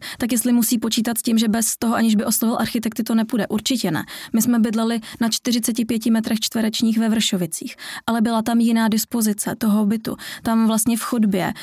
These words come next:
je, je dobrý mít v tom bytě prostor, kde vím, že bude úložná, pro-, kde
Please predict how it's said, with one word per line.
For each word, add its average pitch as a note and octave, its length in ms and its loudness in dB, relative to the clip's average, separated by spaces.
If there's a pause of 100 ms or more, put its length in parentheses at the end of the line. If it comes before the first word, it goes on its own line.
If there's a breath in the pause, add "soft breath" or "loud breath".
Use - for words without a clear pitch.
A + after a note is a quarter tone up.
(300 loud breath)
je, B3 220 0
je C#4 120 4
dobrý G3+ 340 2 (160)
mít A#3 380 2 (260)
v - 120 -12
tom B3+ 240 2
bytě B3 280 0
prostor, A3 640 -2
kde A3 200 2
vím, A3+ 180 2
že A3 120 2
bude A3+ 240 2 (120)
úložná, A3+ 680 2 (140)
pro-, B3 120 0 (160)
kde A#3 180 2